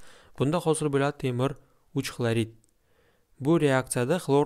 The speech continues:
oddiy moddasi ishtirok etadi va buni olishimiz mumkin. Chunki xlorni temir bilan reaksiyaga kirishish xossasi haqida gapirilyapti bu yerda. Oddiy moddani.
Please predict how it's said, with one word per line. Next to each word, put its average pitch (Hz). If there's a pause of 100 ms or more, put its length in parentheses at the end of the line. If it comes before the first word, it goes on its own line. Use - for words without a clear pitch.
(120)
oddiy 127
moddasi 127
ishtirok 120
etadi 107 (360)
va 139
buni 143
olishimiz 131
mumkin. 131 (300)
Chunki 120 (380)
xlorni 127 (140)
temir 135
bilan 135 (340)
reaksiyaga 131
kirishish -
xossasi 139
haqida 117
gapirilyapti 113
bu 101
yerda. 101 (540)
Oddiy 113
moddani. 101